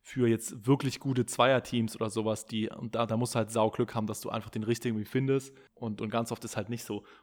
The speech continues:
Und dieser Moment, wenn du halt irgendwie in so einem, weißt du, jetzt sind wir hier im Podcast und morgen sind wir alle hier im Büro und, und, und lachen und dann machen wir alles zusammen und sowas. Und dann fühlt sich das halt oft wie,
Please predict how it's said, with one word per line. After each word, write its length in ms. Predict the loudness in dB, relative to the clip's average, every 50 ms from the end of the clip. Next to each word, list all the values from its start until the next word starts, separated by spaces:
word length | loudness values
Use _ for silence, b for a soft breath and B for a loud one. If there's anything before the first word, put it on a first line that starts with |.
| B B
Und 160 | -12 -6 0
dieser 240 | 0 2 4 4 4
Moment, 560 | 4 2 2 0 0 0 0 -2 -4 -6 -6
wenn 160 | -8 -6 -4
du 160 | -4 -4 -4 -4
halt 340 | -4 -2 -2 -4 -4 -8 _ _ _ _ _
irgendwie 260 | -8 -8 -4 -4 -6
in 80 | -6 -4
so 140 | -2 -2
einem, 260 | -2 -2 -2 -4 -6 -8 _ _ _ _ _ _ _
weißt 180 | -10 -10 -4 0
du, 40 | 4
jetzt 320 | 4 4 4 0 -8 -12
sind 300 | -10 -10 -2 0 2 2
wir 80 | 4 4
hier 140 | 6 4
im 420 | 4 4 2 -2 -4 -8 -14 -14 -10
Podcast 580 | 2 2 2 2 4 4 6 6 6 6 4
und 60 | 2 6
morgen 240 | 6 8 8 6
sind 120 | 4 2 0
wir 100 | 0 2
alle 120 | 2 0
hier 120 | 2 0 0
im 60 | 0
Büro 320 | -2 0 2 2 2 2
und, 260 | 2 0 -4 -6 -8
und, 420 | -8 -6 -6 -4 -4 -4 -4 -4 -4
und 280 | -4 -4 -4 -6 -4
lachen 340 | 2 4 4 4 4 0 0
und 100 | 0 2
dann 220 | 2 2 2 2 2
machen 240 | 2 2 2 2
wir 100 | 0 0
alles 160 | 0 -2 -4 -6
zusammen 320 | -2 2 2 2 4 2
und 40 | 0
sowas. 200 | 0 -2 -2 0
Und 80 | -2 -2
dann 120 | -2 -2
fühlt 180 | 0 0 -2 -2
sich 120 | -2 -6
das 60 | -2
halt 120 | -2 0 0
oft 180 | 0 -2 -2
wie, 160 | -4 -4 -4